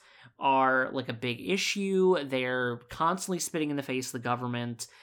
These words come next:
and the government feels very powerless to do anything about that because the pirates also bring in a huge portion of their economy through spoils and plunder.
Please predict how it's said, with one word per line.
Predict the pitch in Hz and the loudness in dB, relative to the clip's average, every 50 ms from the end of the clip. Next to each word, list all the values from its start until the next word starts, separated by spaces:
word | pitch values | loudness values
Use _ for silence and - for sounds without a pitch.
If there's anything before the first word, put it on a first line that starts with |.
| - - - - | -20 -20 -14 -8
and | - 131 127 123 | -4 -4 -4 -4
the | 123 120 | -2 -2
government | 139 143 139 147 147 143 143 | -2 -2 0 -2 -4 -6 -4
feels | - 143 139 127 117 | -4 -2 -2 -2 -2
very | 131 127 120 | -2 -4 -4
powerless | 123 - 127 127 123 127 131 120 120 | -2 0 0 0 0 0 -2 -4 -4
to | - 131 | -4 -4
do | 131 123 | -2 -2
anything | 123 127 120 127 120 | -2 -4 -6 -8 -8
about | 120 110 127 131 131 127 123 127 | -4 0 2 2 2 2 0 0
that | 127 123 120 120 120 - - - | 0 2 4 4 2 2 -2 -6
because | - 120 - 131 120 | -12 -10 -8 -8 -8
the | 120 113 | -8 -8
pirates | - 131 127 127 127 123 123 - | -4 -2 -2 -2 -2 -4 -8 -10
also | 123 120 - 139 | -12 -8 -8 -8
bring | 123 117 - 131 135 135 135 135 | -8 -6 -4 -2 -2 -2 -2 -2
in | 131 127 123 123 | -4 -4 -4 -6
a | |
huge | 117 - - 131 127 120 - - | -8 -8 -6 -6 -6 -6 -8 -10
portion | - 131 123 120 - 127 | -8 -8 -6 -6 -6 -6
of | 120 117 | -6 -6
their | 113 117 | -6 -8
economy | 117 117 - - 190 214 233 226 208 185 175 170 | -8 -8 -4 -2 0 0 0 0 0 -2 -2 -4
through | 165 - - 123 | -6 -10 -12 -10
spoils | 123 - - - - - 147 143 143 143 139 135 131 | -8 -6 -6 -6 -4 -2 0 0 0 0 -2 -2 -4
and | 123 117 | -6 -8
plunder. | - - 214 233 226 190 139 127 123 123 123 | -6 -4 -2 -2 -2 -2 -2 -2 -2 -2 -4